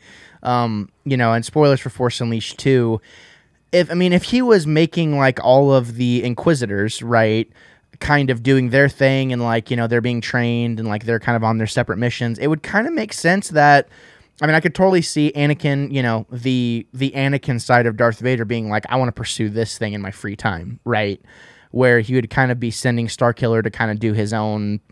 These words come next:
thing. But the only thing that doesn't work about this story is that there are so many Jedi that, you know, and I, I guess it kinda takes away the purpose of Darth Vader a little bit,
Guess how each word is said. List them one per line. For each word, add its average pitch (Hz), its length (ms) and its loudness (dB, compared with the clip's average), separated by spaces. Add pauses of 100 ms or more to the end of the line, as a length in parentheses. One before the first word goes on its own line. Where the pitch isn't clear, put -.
thing. 127 540 -2 (380)
But 151 140 -2
the 190 60 0
only 226 120 0
thing 233 140 -2
that 170 120 -2
doesn't 160 280 2
work 135 260 0
about 131 220 2
this 120 140 -8
story 135 300 0
is 117 100 -2
that 120 140 -2
there 120 180 0
are 113 60 -2
so 147 480 0
many 120 260 0
Jedi 104 640 -2 (720)
that, 117 560 2
you 175 160 -2
know, 185 80 2
and 190 100 0
I, 196 200 0
I 180 60 2
guess 190 200 2
it 185 60 -8
kinda 175 200 -2
takes 165 300 -4
away 143 180 2
the 135 60 0
purpose 131 380 -2
of 110 120 -6
Darth 120 200 2
Vader 120 280 0
a 98 40 -2
little 92 200 -10
bit, - 220 -16